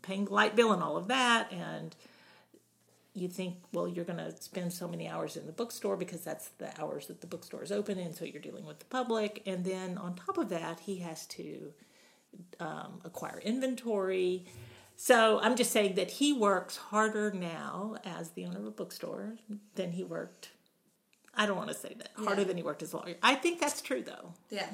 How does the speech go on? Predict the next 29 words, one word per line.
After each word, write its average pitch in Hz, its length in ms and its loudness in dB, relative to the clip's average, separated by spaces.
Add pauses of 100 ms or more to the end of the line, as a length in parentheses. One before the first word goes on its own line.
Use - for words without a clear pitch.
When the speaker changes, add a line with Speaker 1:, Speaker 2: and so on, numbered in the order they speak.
(200)
Speaker 2:
if 214 240 -10
we 226 200 -4
asked - 280 -6
him, 170 160 -10
he'd 180 220 -12
probably 160 280 -8
say - 240 -10
that. - 220 -16 (140)
Speaker 1:
Yeah, 185 160 -2 (100)
Speaker 2:
Yeah. 180 120 -8
Speaker 1:
I - 20 -6
think 185 180 -6
so, - 160 -10
too. - 140 -16 (260)
So, 165 600 2
um, 165 420 -2 (1160)
he's 240 400 2
obviously 196 640 2
an 190 100 -4
example 180 500 -4
of 170 300 -2
a 190 60 -2
person 185 360 -6
who's 196 160 -4
ahead 180 200 -4
of 180 80 -6
me, 190 220 -2
who 175 120 -2
I'm 160 400 -8